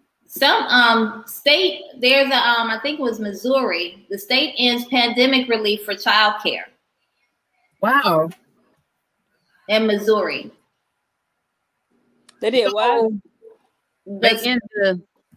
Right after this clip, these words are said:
Speaker 1: The state ends pandemic relief for childcare. The Department of Social Services announced on Wednesday that it is reverting to pre-pandemic support for childcare.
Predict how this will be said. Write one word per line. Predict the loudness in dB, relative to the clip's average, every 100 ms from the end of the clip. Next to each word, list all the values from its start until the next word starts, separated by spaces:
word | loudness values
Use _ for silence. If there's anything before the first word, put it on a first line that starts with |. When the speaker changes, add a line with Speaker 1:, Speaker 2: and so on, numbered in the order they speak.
| -20 _ _ _
Speaker 1:
The | -2
state | -2 0 2 2 2
ends | 2 2 2
pandemic | 2 4 4 4 4 2
relief | 2 2 0 -2
for | -6
childcare. | -2 0 2 2 0 -2 -2 -2
The | -4
Department | -4 -2 0 2 0
of | -2
Social | -2 -2 -2 -2 -4
Services | -2 -2 -2 -4 -4 -4
announced | -2 2 2 0 -4
on | 0 2 2
Wednesday | 2 0 0 0 0
that | 2 0 0
it | -2 -2
is | -4 -4
reverting | -4 0 2 2 2 0
to | -4 -8
pre-pandemic | -6 0 2 4 2 0 2 0 0
support | -2 -2 0 0 -2
for | -4 -6
childcare. | 0 4 4 0 -4 -6